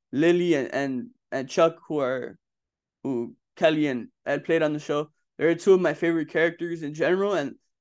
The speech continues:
their dynamic together was just, like, always made me feel so good. Um, I loved watching them on screen, and just to see them reunite again, like, years after the show ending, just, like, uh, made my heart feel good. So I wanted to make sure to get that,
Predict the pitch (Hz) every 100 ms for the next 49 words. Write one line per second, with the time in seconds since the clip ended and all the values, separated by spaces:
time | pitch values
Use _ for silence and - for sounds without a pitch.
0 | - 160 160 143 147 156 170 165 - 147
1 | 151 160 147 151 151 - 131 - _ _
2 | _ _ _ - 170 175 175 180 170 180
3 | 175 160 175 156 156 151 139 _ - 123
4 | 135 131 156 156 151 151 156 170 147 151
5 | 147 - 156 165 127 143 _ _ 143 151
6 | 165 175 160 151 156 165 147 143 160 -
7 | 139 151 151 127 123 117 _ _ - 151
8 | 170 175 165 156 - 151 143 165 151 143
9 | 165 165 156 151 143 117 _ _ _ _
10 | _ - _ 123 113 107 69 58 _ _
11 | _ _ _ - 175 175 156 170 165 151
12 | 170 156 156 175 175 _ - 151 156 160
13 | 156 160 160 156 147 156 143 131 -